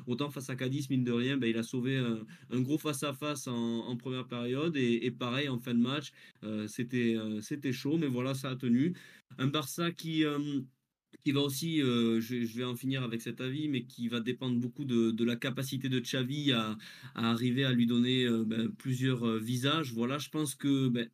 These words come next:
on y reviendra dans le point suivant, mais ce système pourrait être la solution face à Villarreal, mais comparé, euh, contre les équipes, euh, qui décident de, de s'enfermer dans leur propre surface, c'est clairement pas la bonne solution et tu t'exposes à un contre qui peut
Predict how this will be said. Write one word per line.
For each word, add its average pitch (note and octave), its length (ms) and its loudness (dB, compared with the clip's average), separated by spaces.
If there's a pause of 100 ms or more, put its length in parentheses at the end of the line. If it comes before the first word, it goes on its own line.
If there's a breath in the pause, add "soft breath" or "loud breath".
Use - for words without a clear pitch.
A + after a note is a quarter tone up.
(100)
on A#2+ 180 2
y B2+ 80 2
reviendra C3 380 0
dans B2+ 80 0
le A#2 80 0
point B2+ 140 -2
suivant, C3+ 280 -2
mais B2 140 0
ce B2 140 -4
système C#3 480 -4
pourrait C#3+ 300 -2
être D#3+ 180 -4
la C#3 80 0
solution C3+ 440 0
face B2 200 -8
à A#2+ 80 -4
Villarreal, A#2 640 2 (380 loud breath)
mais B2+ 380 8
comparé, B2+ 600 0
euh, A2+ 180 0
contre C3+ 280 -2
les A#2 160 2
équipes, B2+ 360 -4
euh, G#2+ 180 -2
qui G#2+ 640 -4
décident A#2 440 0
de, G#2+ 340 2
de A2 120 0
s'enfermer B2+ 480 0
dans A#2 120 6
leur A2+ 120 2
propre A#2 300 -4
surface, C#3+ 440 -4 (280 loud breath)
c'est - 180 0
clairement B2 320 2
pas B2+ 120 0
la A#2+ 100 2
bonne A#2 180 4
solution C3+ 540 2
et A#2 160 2 (100)
tu A2+ 240 0
t'exposes B2 560 0
à A2 60 -2
un A2 160 0
contre C3+ 320 -4
qui - 160 -12
peut A#2+ 420 2